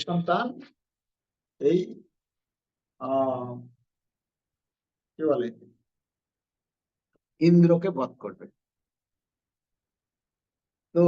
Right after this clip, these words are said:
বাবার কাছে গিয়ে যদি বলা হয় যে বড় সন্তানটাকে আমি মেরে দেব, আপনি সেই রকম, মা যদি এসে বলে এরকম আ-,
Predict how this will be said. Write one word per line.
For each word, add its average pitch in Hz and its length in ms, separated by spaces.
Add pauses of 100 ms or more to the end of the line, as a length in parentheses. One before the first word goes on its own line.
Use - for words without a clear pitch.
(280)
বাবার 147 360
কাছে 160 260
গিয়ে 165 240
যদি 160 140 (120)
বলা 147 180 (100)
হয় 123 160 (1400)
যে 156 80 (180)
বড় 156 160 (120)
সন্তানটাকে 170 640
আমি 160 120 (100)
মেরে 156 260
দেব, 123 100 (640)
আপনি - 180 (180)
সেই 143 200
রকম, 147 200 (320)
মা 147 100 (180)
যদি 151 200
এসে - 140 (100)
বলে 127 200 (320)
এরকম 143 220 (120)
আ-, 143 80